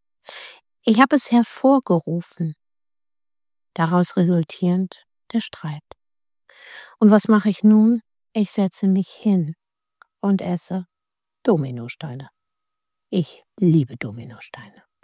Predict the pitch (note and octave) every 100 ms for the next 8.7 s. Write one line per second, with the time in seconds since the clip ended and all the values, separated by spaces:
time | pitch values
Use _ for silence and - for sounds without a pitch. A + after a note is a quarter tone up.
0 | _ - - - C#4 D4 B3+ C4+ D#4+ -
1 | B3+ - G#3 A#3+ A#3+ G#3+ F#3+ F#3 - -
2 | A3 C#4 - A#3 - _ _ _ _ _
3 | - F#3 G3+ - - _ _ _ _ _
4 | _ _ E3+ E3 E3 D#3 D#3+ - E3 A3+
5 | - G3 - - E3 E3 E3 - E3 D#3
6 | - D3+ - - _ _ _ _ _ _
7 | - - F3+ - A3 C4 C4+ A#3 G3 F3
8 | D#3+ E3 F3 D3 F3+ F#3+ G3+